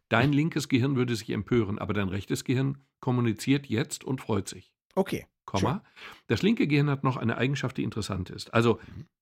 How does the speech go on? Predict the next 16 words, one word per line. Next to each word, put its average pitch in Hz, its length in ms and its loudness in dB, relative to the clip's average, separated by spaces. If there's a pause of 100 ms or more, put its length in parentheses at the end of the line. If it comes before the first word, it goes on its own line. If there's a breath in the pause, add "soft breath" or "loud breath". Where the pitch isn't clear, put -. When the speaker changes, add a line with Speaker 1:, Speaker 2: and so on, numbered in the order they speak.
(120)
Speaker 1:
die 95 80 -12
grundsätzliche 120 720 0
Klischee-Eigenschaft, 95 920 -4
das 104 120 -12
linke 113 220 -4
ist 101 100 -10
das 92 140 -14
rationale, 110 680 0 (300 soft breath)
das - 140 -14
rechte - 180 -8
ist - 120 -6
das 101 120 -8
emotionale 107 640 0
Gehirn, 95 320 -2 (200)
ist - 160 -10
Quatsch. - 340 -12